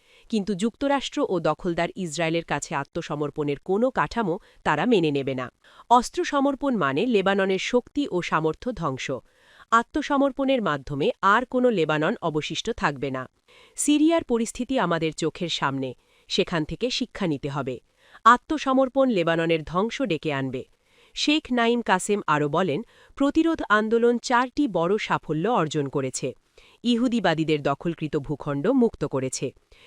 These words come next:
চ্যালেঞ্জের মুখে দৃঢ়ভাবে প্রতিরোধ গড়ে তুলেছে। দুহাজার ছয় থেকে দুহাজার তেইশ পর্যন্ত শত্রুর বিরুদ্ধে প্রতিরোধমূলক অবস্থান গড়ে তুলেছে এবং প্রতিরোধ বাহিনী বীরত্বপূর্ণ লড়াইয়ের মাধ্যমে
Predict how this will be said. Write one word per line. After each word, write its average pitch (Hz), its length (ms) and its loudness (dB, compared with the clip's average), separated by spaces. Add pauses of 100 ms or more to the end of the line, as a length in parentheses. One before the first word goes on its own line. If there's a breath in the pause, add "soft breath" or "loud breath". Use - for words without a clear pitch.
(160 soft breath)
চ্যালেঞ্জের 311 520 4
মুখে 240 320 0
দৃঢ়ভাবে 196 680 0
প্রতিরোধ 151 460 -2
গড়ে 156 240 -2
তুলেছে। 131 400 -4 (540 soft breath)
দুহাজার 160 480 0
ছয় 214 340 0
থেকে 262 320 -4
দুহাজার 147 500 -4
তেইশ 233 280 -2
পর্যন্ত 139 480 -4 (380 soft breath)
শত্রুর 285 440 0
বিরুদ্ধে 240 420 0
প্রতিরোধমূলক 208 800 0
অবস্থান 165 540 -2
গড়ে 170 220 2
তুলেছে 135 380 -4 (580 soft breath)
এবং 233 240 6
প্রতিরোধ 302 520 0
বাহিনী 196 420 2 (320 soft breath)
বীরত্বপূর্ণ 277 680 0 (120)
লড়াইয়ের 151 420 0
মাধ্যমে 143 420 0